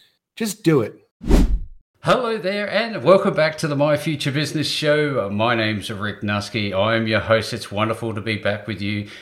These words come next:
Speaker 2: Hey, look, if it's your first time here joining us on the show, welcome. And if you've been supporting the show for any length of time, thank you so very much for that support. Now,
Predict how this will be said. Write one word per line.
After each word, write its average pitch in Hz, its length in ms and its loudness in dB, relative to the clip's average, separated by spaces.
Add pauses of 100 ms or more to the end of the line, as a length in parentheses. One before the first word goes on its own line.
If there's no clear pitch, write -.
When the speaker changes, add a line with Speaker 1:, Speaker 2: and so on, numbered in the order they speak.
Speaker 2:
Hey, 131 140 4
look, 123 180 2
if 123 160 -4
it's 110 160 -10
your 123 80 -4
first 120 360 -2
time 120 240 -2
here 117 180 -2
joining 113 340 0
us 107 160 -4
on 113 120 -2
the 107 80 -8
show, 110 340 2 (100)
welcome. 110 380 -2
And 110 80 -2
if 104 160 -6
you've 120 140 -4
been 117 180 -4
supporting 113 480 -6
the 95 80 -8
show 98 240 -4
for - 120 -8
any 98 140 -4
length 101 260 -8
of 104 120 -10
time, 101 300 0 (300)
thank 127 300 2
you 113 120 -2
so 107 240 4
very 98 240 0
much 101 280 -4
for 92 280 -8
that 90 180 -6
support. 92 400 -10
Now, 98 240 -4